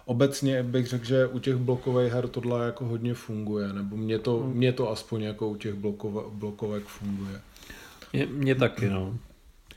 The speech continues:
Speaker 2: Já možná se ještě vrátím jakoby k tomu srovnání s tím Periklem. V podstatě mně i tady přijde, jako, že ta mapa dává mnohem větší smysl, byť já chápu třeba, co ten Mark Herman chtěl v některých těch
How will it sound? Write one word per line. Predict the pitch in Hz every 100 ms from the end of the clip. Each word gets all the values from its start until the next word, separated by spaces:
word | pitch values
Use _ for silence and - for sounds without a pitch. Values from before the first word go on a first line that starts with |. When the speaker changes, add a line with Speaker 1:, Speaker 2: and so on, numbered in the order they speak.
| - - -
Speaker 2:
Já | 113
možná | 135 143 151
se | 135
ještě | 139 -
vrátím | 135 120 113 127
jakoby | 123 127 120
k | 117
tomu | 123 117
srovnání | - 117 117 120
s | 123
tím | - 117
Periklem. | 104 101 - 107 110
V | 104
podstatě | 117 - 110 120
mně | 113
i | 123
tady | 123 117
přijde, | 117 - 120 113
jako, | 110 120 113
že | 117
ta | 123
mapa | 117 104 - 104 107
dává | 107 104 104
mnohem | 110 107 117
větší | 113 107 131
smysl, | 123 113 98 - 104 104
byť | 104 101
já | 110
chápu | 104 - 104 110
třeba, | - 113
co | 104 113
ten | 110 110
Mark | 107 104 101
Herman | 104 107 107
chtěl | - 117
v | 110
některých | 104 - 110 104
těch | 113